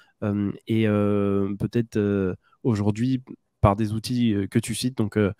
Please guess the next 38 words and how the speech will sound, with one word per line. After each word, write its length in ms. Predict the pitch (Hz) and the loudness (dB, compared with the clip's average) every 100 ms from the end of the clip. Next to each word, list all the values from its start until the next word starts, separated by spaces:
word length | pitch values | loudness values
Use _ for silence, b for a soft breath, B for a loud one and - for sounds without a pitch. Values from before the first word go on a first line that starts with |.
| b b | b b
je 100 | - | 0
pense 160 | 127 - | 0 2
que 360 | 113 104 98 | 2 4 2
c'est 120 | 95 110 | 2 0
intéressant, 720 | 101 107 107 127 131 120 104 | 0 -2 0 0 2 2 0
euh, 220 | 98 95 - | 0 -2 -2
et 260 | 104 95 | -2 -2
vraiment, 320 | 92 98 117 | -2 0 0
cette 240 | 113 - - | -2 -6 -4
idée, 160 | 110 | -2
c'est 180 | 120 - | -2 -4
de 120 | - | -12
continuer 400 | - 113 - 123 | -4 -4 0 2
à 20 | 117 | 2
évangéliser. 560 | 107 101 104 101 120 - B B B B 127 | 2 0 -2 -2 -4 -6 B B B B 6
Euh, 260 | 120 131 - _ - - | 8 6 0 _ -20 -4
et 80 | 135 | -4
qu-, 120 | 156 - | -4 -2
qu'on, 380 | - 147 143 143 - | 4 6 6 2 0
qu'on, 160 | 147 135 | 0 4
qu'on 160 | 151 | 6
parle 160 | 208 226 | 8 8
un 80 | 185 | 6
petit 140 | 170 | 8
peu 100 | 185 | 10
no-code, 340 | 185 180 208 | 10 10 10
euh, 580 | 175 147 143 143 135 135 135 | 10 10 10 8 8 6 4
maintenant, 500 | 131 - 165 160 131 | 0 4 4 6 8
euh, 320 | 123 120 117 117 | 6 6 4 2
un 80 | |
peu 140 | 120 175 | 4 4
product 340 | - 147 143 | 4 4 4
design 380 | 131 139 156 139 | 2 2 2 4
et, 300 | 127 120 117 | 4 2 2
et, 680 | - 123 120 117 113 - 123 | 0 0 0 0 -2 -2 0
et 40 | |
no-code. 520 | 131 131 190 208 135 - B B B | 2 2 2 2 0 -4 B B B
Euh, 220 | 127 127 | 2 2